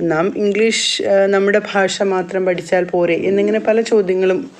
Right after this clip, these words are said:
ഉം, പല ഭാഗത്തു നിന്നും പലരും ചോദിക്കുന്നുണ്ട്. അപ്പോൾ നമുക്ക് ഇന്ന്, ഏഹ്, ഈ ക്ലാസ്സിലൂടെ ഞാൻ ഉദ്ദേശിക്കുന്നത് എന്തിനാണ് നാം ഇംഗ്ലീഷ് ലാംഗ്വേജ്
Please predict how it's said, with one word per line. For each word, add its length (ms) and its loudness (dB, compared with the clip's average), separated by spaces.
ഉം, 420 -4
പല 160 2
ഭാഗത്തു 480 0
നിന്നും 340 0
പലരും 340 6
ചോദിക്കുന്നുണ്ട്. 960 2
അപ്പോൾ 200 2
നമുക്ക് 400 4
ഇന്ന്, 600 2
ഏഹ്, 460 2
ഈ 520 2
ക്ലാസ്സിലൂടെ 500 4
ഞാൻ 180 4
ഉദ്ദേശിക്കുന്നത് 800 0
എന്തിനാണ് 880 0
നാം 320 -2
ഇംഗ്ലീഷ് 460 0
ലാംഗ്വേജ് 500 -2